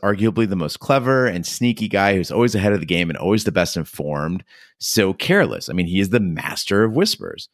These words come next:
I think what happened is Varys underwent an alteration arc. He didn't find some strength in himself during the show, like some brave act.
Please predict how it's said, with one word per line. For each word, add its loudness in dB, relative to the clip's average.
I 0
think 2
what 2
happened 0
is -2
Varys 0
underwent -2
an -4
alteration 0
arc. -10
He -2
didn't 0
find 2
some 4
strength 2
in 2
himself 0
during -4
the -8
show, -2
like -2
some 0
brave -2
act. -6